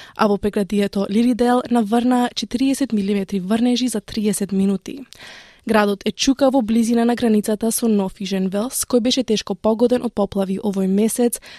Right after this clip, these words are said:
и понатаму е во состојба на висока подготвеност и под наредба за евакуација.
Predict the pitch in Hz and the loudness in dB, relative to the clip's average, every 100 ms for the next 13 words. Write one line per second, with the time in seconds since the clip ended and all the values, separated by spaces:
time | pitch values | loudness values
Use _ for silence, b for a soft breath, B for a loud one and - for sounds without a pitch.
0 | B 254 269 254 247 262 254 262 269 247 | B -2 2 4 2 2 2 4 2 0
1 | 247 226 208 214 202 196 185 180 196 - | -2 -2 -2 -2 -2 -2 -2 -6 -8 -8
2 | 196 - 220 - 233 233 233 - 240 233 | -10 -4 -4 -2 0 0 -2 -6 -4 0
3 | 214 202 202 190 208 196 208 190 196 202 | 0 2 0 -2 -2 -2 -2 -4 -4 -2
4 | 196 - 208 - | -2 -2 -6 -8